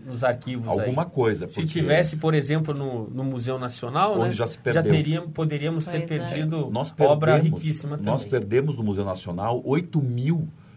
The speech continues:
Speaker 2: estudos musicais, é, basilares do Brasil que não, ainda não haviam sido devidamente estudados. E se perdeu pra sempre, além dos diários e,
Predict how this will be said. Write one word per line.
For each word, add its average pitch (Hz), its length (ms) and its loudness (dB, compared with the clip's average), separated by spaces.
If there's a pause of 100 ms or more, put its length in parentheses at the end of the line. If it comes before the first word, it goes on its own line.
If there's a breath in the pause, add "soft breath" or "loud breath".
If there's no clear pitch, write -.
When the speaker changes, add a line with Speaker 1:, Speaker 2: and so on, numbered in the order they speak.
(120)
Speaker 2:
estudos 123 520 -6
musicais, 107 960 -4
é, 90 320 -2
basilares 98 680 -4
do 98 80 -8
Brasil 92 360 -6
que 113 120 -12
não, 117 320 -6
ainda 110 320 -6
não 113 100 -6
haviam 110 260 -6
sido 107 880 -6
devidamente 104 600 -4
estudados. 85 680 -6 (380 loud breath)
E 98 120 -8
se - 140 -10
perdeu 92 420 -2
pra - 220 -10
sempre, 82 400 -8
além 98 400 -2
dos 131 160 -6
diários 101 640 -2
e, 101 160 -6